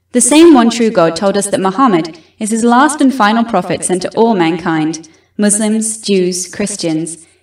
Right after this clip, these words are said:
Hindus, Buddhists, atheists, agnostics, et cetera. Islam teaches us to be just, wise, sincere, honest, objective, and open-minded in our search for the truth,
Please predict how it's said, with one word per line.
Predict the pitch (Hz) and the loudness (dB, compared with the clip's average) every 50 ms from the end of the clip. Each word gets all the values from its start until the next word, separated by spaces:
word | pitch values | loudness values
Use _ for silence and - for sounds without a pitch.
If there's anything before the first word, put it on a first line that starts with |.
| _ _ | _ _
Hindus, | - 233 240 240 240 262 269 269 269 - | 2 4 6 6 6 4 2 -2 -4 -8
Buddhists, | - - 190 180 180 185 185 180 - - - | -4 -4 -2 0 0 -2 -2 -6 -8 -6 -2
atheists, | 208 220 233 214 226 185 160 160 160 - - - | -2 0 0 0 -2 -2 -2 -4 -4 -8 -8 -6
agnostics, | - 185 180 202 180 175 - 349 165 - - - | -6 -4 -2 -2 -2 -2 -4 -6 -8 -8 -8 -12
et | - - - | -12 -12 -10
cetera. | - - - - - 151 147 151 147 151 147 _ _ _ _ _ _ _ _ _ _ | -10 -10 -10 -10 -10 -10 -10 -12 -14 -20 _ _ _ _ _ _ _ _ _ _ _
Islam | - 233 226 233 269 285 285 262 214 208 185 | -2 0 0 2 2 2 2 2 2 0 -2
teaches | - 262 262 262 277 240 | -4 -4 -2 -2 -2 -2
us | 220 196 208 | -2 -4 -4
to | 196 208 | -4 -4
be | 185 190 | -4 -4
just, | 170 185 214 202 156 151 156 - - - - - _ _ _ _ _ | -4 -2 0 0 0 0 -4 -8 -10 -12 -16 -20 _ _ _ _ _
wise, | 190 202 202 190 180 170 160 165 170 165 - - - _ _ _ _ _ _ | -2 0 2 2 2 0 -2 -4 -8 -10 -12 -14 -20 _ _ _ _ _ _
sincere, | - - 214 208 202 208 - - 180 165 165 170 180 165 - - _ _ _ _ _ | -4 -2 0 0 0 -2 -4 -4 -2 -2 -4 -4 -8 -12 -16 -20 _ _ _ _ _
honest, | - 208 226 254 277 262 277 269 - | 0 4 4 4 4 2 0 -2 -6
objective, | 202 - - 220 220 220 220 196 180 | -6 -2 -2 -2 -2 -2 -4 -4 -4
and | 190 185 | -4 -4
open-minded | - 185 233 - 269 214 190 190 202 214 208 185 175 160 | -2 -2 -2 -2 -2 -2 -2 0 0 0 0 -2 -2 -2
in | 151 180 | -2 0
our | 170 175 175 - | 0 0 0 0
search | 226 220 214 220 208 | 0 0 0 -2 -6
for | - 165 | -10 -12
the | - - - - | -12 -10 -6 -4
truth, | 208 190 160 156 156 156 - _ | -4 -4 -4 -6 -8 -14 -20 _